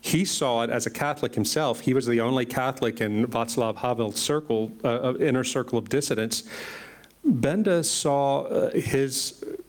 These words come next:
his calling as a Christian, his vocation to defend the rights of everyone and to speak out to everyone. And this is something that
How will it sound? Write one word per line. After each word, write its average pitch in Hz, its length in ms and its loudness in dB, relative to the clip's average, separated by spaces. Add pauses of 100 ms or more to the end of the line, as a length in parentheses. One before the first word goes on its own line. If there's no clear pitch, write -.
(220)
his - 240 -2
calling 165 500 2
as 113 120 0
a 113 40 -2
Christian, - 580 -2
his - 220 -2
vocation 123 760 -2 (360)
to - 100 -4
defend 156 440 -2
the 180 80 2
rights 156 300 0
of 147 100 -2
everyone 107 560 0 (120)
and 123 160 -2
to 143 60 0
speak - 380 -2
out 131 200 0
to 139 160 -2
everyone. 107 600 0 (500)
And 113 280 0
this 175 240 -2
is - 100 0
something 151 380 -2
that 120 180 0